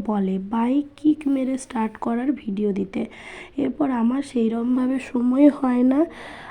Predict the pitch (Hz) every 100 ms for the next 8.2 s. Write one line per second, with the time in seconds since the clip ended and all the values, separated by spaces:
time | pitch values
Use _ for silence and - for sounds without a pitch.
0 | - 269 269 - 240 214 233 240 247 226
1 | 247 269 240 254 233 233 226 240 233 226
2 | 220 220 220 220 262 - - - - 302
3 | 262 285 220 233 226 240 269 277 240 226
4 | 233 233 226 254 233 220 208 233 233 -
5 | 240 233 202 214 220 226 226 220 226 247
6 | 277 233 214 233 226 247 - 247 262 269
7 | 269 262 254 269 262 233 208 233 240 247
8 | - 302